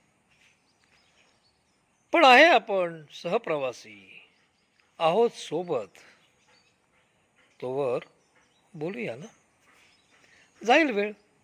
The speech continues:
हा, आता साथ आनंदाने निभवायची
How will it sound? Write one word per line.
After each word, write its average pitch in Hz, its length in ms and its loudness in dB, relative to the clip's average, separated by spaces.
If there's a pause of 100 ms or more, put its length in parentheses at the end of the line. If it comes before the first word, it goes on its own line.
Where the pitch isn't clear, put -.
(1160)
हा, 339 180 8
आता 320 160 4 (840)
साथ 214 240 4 (140)
आनंदाने 247 520 -2
निभवायची 175 1000 -4